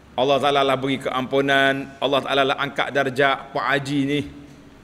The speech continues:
Allah, dia lah menghidupkan masjid di kampung kita, dia lah bersihkan masjid, dia ada jaga. Tak ada pok bila dia azan, tak ada tu email, dia tu email.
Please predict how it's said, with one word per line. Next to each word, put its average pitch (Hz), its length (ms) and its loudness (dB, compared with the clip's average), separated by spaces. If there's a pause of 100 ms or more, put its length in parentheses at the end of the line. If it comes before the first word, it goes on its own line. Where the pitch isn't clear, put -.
(240)
Allah, 139 360 2
dia 151 200 6
lah 147 120 2
menghidupkan 147 640 -2
masjid 143 400 -2
di 143 80 0
kampung 143 400 0
kita, 139 400 -2
dia 147 240 4
lah 139 120 2
bersihkan 135 600 -2
masjid, 143 400 0
dia 139 240 0
ada 135 80 0
jaga. 139 480 0 (340)
Tak 139 160 -2
ada 151 160 2
pok 151 160 -2
bila 147 320 2
dia 143 240 2
azan, 139 320 -2
tak 143 160 -2
ada 147 80 0
tu 127 160 -6
email, 151 240 0
dia 143 160 2
tu 139 160 -4
email. 147 320 -2